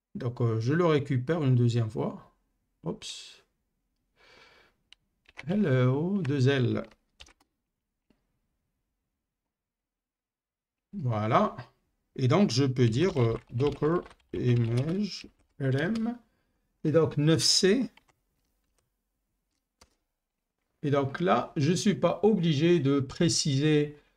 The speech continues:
euh, tout l'I D. Donc, quelques caractères, euh, assez de caractères pour, euh,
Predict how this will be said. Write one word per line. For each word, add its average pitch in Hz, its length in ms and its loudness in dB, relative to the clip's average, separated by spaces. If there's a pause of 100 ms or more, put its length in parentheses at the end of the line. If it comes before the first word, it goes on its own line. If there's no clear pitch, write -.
(280)
euh, 131 840 4 (380)
tout 196 320 4
l'I 143 220 4
D. 196 380 2 (440)
Donc, 151 420 -4
quelques 254 400 2
caractères, 165 680 2
euh, 120 140 0 (500)
assez 214 340 4
de 165 120 4
caractères 160 640 0
pour, 151 440 -2
euh, 113 180 0